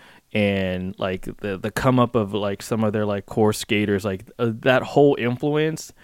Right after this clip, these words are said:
you could not buy a single thing on the web store the day after a release, or the day, I mean, even the day of a release, it, it was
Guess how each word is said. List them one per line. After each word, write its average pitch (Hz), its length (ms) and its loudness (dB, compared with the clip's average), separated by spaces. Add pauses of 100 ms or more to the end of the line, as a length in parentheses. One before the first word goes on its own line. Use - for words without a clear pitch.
(240)
you 131 240 -6
could 160 220 6
not 113 400 4
buy 107 280 6
a 101 60 2
single 113 420 2
thing 95 540 -2 (720)
on 101 540 4
the 104 80 2
web 98 240 0
store 87 580 -4 (960)
the 117 80 -2
day 110 220 4
after 98 280 -2
a 92 40 -2
release, 92 320 -6
or 117 160 2
the 113 80 4
day, 117 240 2
I 110 40 -4
mean, 110 220 0
even 117 220 4
the 113 80 6
day 110 240 6
of 135 140 6
a 143 40 0
release, 95 460 0
it, 92 120 -2
it 107 100 2
was 95 360 0